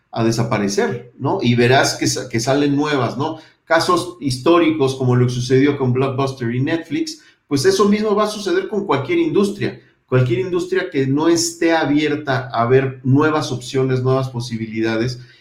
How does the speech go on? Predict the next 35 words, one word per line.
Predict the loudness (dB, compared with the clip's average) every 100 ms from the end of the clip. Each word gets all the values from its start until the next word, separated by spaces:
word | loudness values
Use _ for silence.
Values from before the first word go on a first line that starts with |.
| _ -6
Y | 0
yo | 2
creo | 2 2
que | 0
aquí | 0 -4 -4 -4 0
es | 2 2 -2 -10 0
verlo | 2 4 2
como | 0 0 0
posibilidades | 0 2 0 2 2 4 2 2 -2
de | -2 -2
crecimiento, | -2 -2 -6 -4 0 0 0 -4 -10 -14 _ _ _ _ _ 0
al, | 4
no | 4
es | 4 4
un | 4
atentado | 4 4 2 4 4 4 2
contra | 0 0 2
mi | 0
forma | 0 -2 -2 -2
de | -2
trabajar, | -2 -2 -2 -2 -2 -2
sino | -4 -2
es | 0 0
una | -2
oportunidad | 0 0 0 -2 0 0
de | -2
hacer | -2 -4 -4
cosas | -8 -8 -8
nuevas. | -8 -6 -8 -8
Creo | -8 -4
que | -2
ahí | 0
es | 0 0
donde | -4 -6
está | -4 -2 0 -4